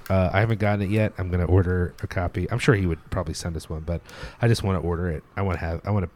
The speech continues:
I wanna help support it. So I encourage you to do it as well. Uh, even if you haven't seen it yet, I think it's worth purchasing.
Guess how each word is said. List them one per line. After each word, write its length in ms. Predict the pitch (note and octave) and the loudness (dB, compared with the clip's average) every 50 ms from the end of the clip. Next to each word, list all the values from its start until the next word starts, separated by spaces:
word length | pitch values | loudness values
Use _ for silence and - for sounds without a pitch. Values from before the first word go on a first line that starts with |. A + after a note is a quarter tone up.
| - _ | -6 _
I 40 | G#2 | 0
wanna 160 | A2 A2+ G2 | 0 2 2
help 160 | F2+ A#2+ G#2+ | 2 0 -2
support 460 | - - - - - - - F#2 F#2 | -2 -4 -8 -8 -6 -2 -2 0 0
it. 120 | F2+ F#2 - - - | 0 -2 -4 -6 -14
So 380 | - - - F2+ E2 D#2+ E2 - - - - - - - - | -10 -4 0 2 4 4 2 2 -2 -12 -18 -18 -18 0 2
I 80 | G#2+ | 2
encourage 420 | G2+ F#2+ - - A#2+ G#2 F2 - - | 2 2 2 2 2 2 2 0 -2
you 80 | F#2 | -2
to 80 | E2+ E2 | -4 -4
do 180 | - F#2 F#2 | -8 -6 -6
it 60 | F2+ F2 | -4 -4
as 140 | F2 - | -4 4
well. 380 | - D#3 E3 E3 D#3 D3+ - - - - | 6 8 10 10 10 8 6 0 -4 0
Uh, 300 | G2 F#2+ F2+ F2 E2+ E2+ - _ _ | 2 2 2 2 2 -2 -4 _ _
even 340 | - G#2 G2+ F#2+ G2 F#2+ F#2+ _ _ _ _ | -4 -2 0 0 0 -2 -4 _ _ _ _
if 180 | - F#2+ - - | -6 -4 -2 0
you 80 | F#2 F#2+ | 0 0
haven't 180 | F#2+ E2 D#2+ | 0 -2 -4
seen 200 | F2 - G#2+ F#2+ | -6 -4 -4 -4
it 60 | F2+ | -2
yet, 220 | E2 E2+ D#2+ D#2+ D#2+ - - _ | -4 -4 -6 -6 -8 -10 -12 _
I 100 | - E2+ | -8 -8
think 180 | - - E2+ - | -8 -8 -10 -12
it's 160 | E2+ D2 - | -12 -12 -10
worth 300 | - D#2+ D#2 - - - _ - - - - - - - - _ - | -8 -8 -8 -10 -12 -20 _ -20 -20 -20 -20 -20 -20 -20 -20 _ 2
purchasing. 560 | - D3 C#3+ - B2+ A#2+ - C#3 B2+ A#2+ | 4 4 6 4 2 0 2 0 0 0